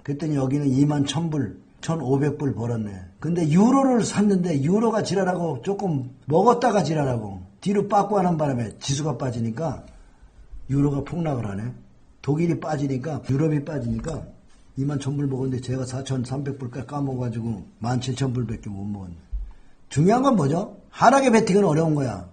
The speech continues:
근데 월가의 큰 손들은 어마어마한 돈을 이번에 또 먹었을 겁니다. 딴 데가 박수 쳐. 오늘 전문가가 뭐 나스닥 떨어진다고 예고한 사람 어디 있냐?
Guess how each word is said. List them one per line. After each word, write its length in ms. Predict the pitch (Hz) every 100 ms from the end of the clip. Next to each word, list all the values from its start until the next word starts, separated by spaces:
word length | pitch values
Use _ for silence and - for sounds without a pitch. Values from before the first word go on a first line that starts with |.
| -
근데 180 | 139 143
월가의 400 | 139 143 147 139
큰 160 | 165
손들은 440 | 160 147 131 113 95 - - -
어마어마한 580 | 117 127 131 131 131 123
돈을 320 | 117 120 110
이번에 280 | 107 110 101
또 100 | 113
먹었을 420 | 95 98 - 101
겁니다. 340 | 98 90 82 - - _ - _ -
딴 160 | 190
데가 200 | 220 202
박수 280 | 113 117 -
쳐. 520 | - 165 139 143 98 - -
오늘 160 | 180
전문가가 460 | 135 185 214 208 202
뭐 240 | 190 - - - -
나스닥 380 | 185 196 220 -
떨어진다고 460 | 240 202 202 202 185
예고한 300 | 202 202 185
사람 220 | 202 180
어디 220 | 180 190
있냐? 340 | 185 196 214